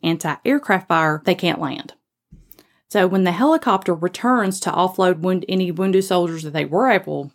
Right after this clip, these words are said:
to pick up and they assess any damage, Benavidez volunteers to help in another rescue attempt to get the team. On arrival, he quickly realizes that the team,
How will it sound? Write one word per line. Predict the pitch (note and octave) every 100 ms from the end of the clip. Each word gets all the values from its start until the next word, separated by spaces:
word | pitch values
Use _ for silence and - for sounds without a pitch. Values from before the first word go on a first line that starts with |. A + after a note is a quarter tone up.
| -
to | -
pick | E3 D3+
up | G3+ E3 D3 - - - -
and | F3+ F3+ F3
they | F3 E3
assess | D#3+ G3 F#3 F#3+
any | D#3+
damage, | C#3+ F#3 C#4 A#3 D3 D#3 -
Benavidez | G3+ F#3+ G3+ C4+ G#3 F3 -
volunteers | D#3+ F#3+ F#3+ F#3+ G#3+ A3+ F3 F3+
to | F#3+
help | F3 F#3 F3+ _ _ _ -
in | F#3
another | F3 E3+
rescue | D#3+ F3 - D#3+
attempt | C#3 - - -
to | -
get | D#3+ D#3
the |
team. | - A#3 - - -
On | G3
arrival, | F#3+ A3 D4 D#4 F3+ F3
he | G3+
quickly | G3 C#4+ C#4+ B3+
realizes | F#3+ F3+ E3+ D#3+ E3+
that | E3 E3+
the | D#3
team, | - C#4 G#3+ F3+ F#3+